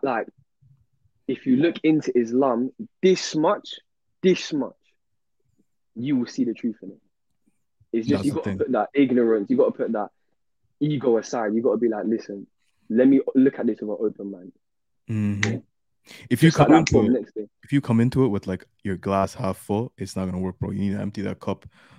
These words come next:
Speaker 2: go in right
Speaker 1: Mm.
Speaker 2: away, just like Brother Rakim is saying. And it's a rabbit hole, bro. If you don't wanna go this much, like he's saying, and you're still arrogant, keep going. Everything is gonna make sense to you, inshallah.
Speaker 1: Wallahi.
Speaker 2: Uh, bro, what sports do you play?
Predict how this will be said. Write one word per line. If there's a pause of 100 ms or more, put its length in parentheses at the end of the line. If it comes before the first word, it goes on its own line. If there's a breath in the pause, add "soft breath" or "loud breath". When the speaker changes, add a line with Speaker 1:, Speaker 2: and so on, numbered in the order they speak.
(120 soft breath)
Speaker 2:
go
in
right
Speaker 1:
Mm.
Speaker 2:
away,
just
like
Brother
Rakim
is
saying. (420 soft breath)
And
it's
a
rabbit
hole,
bro. (200)
If
you
don't
wanna
go
this
much,
like
he's
saying,
and
you're
still
arrogant, (340 loud breath)
keep
going.
Everything
is
gonna
make
sense
to
you,
inshallah.
Speaker 1:
Wallahi. (340)
Speaker 2:
Uh,
bro,
what
sports
do
you
play?